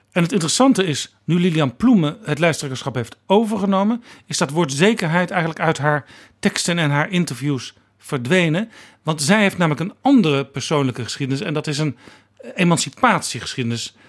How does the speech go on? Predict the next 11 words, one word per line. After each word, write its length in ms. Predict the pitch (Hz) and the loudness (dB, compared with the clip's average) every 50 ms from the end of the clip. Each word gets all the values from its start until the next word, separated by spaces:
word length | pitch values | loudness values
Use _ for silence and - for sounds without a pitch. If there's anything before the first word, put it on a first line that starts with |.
| - _ _ | -20 _ _
De 260 | - 165 139 147 135 | -18 -10 -8 -6 0
dochter 420 | 127 175 175 - - - 165 147 - | 2 2 2 2 0 -2 -2 -2 -2
van 120 | - 151 | -2 -2
de 60 | 143 | 0
melkboer 640 | 139 156 180 175 151 131 131 139 143 147 151 185 - - _ | 2 4 4 4 2 2 -2 -2 0 0 -2 -2 -6 -12 _
uit 200 | - 139 135 - | -8 -8 -6 -2
Limburg, 380 | 147 160 190 202 180 180 175 - | 2 4 4 4 4 2 0 -2
et 160 | - 160 - | -4 -8 -4
cetera, 380 | - 165 151 - 127 127 127 - | -2 -2 -2 -2 -2 -6 -8 -8
et 140 | 160 - - | -8 -6 -2
cetera. 480 | 160 151 139 - 143 160 190 220 220 | -2 -2 -2 -2 -4 -6 -6 -6 -8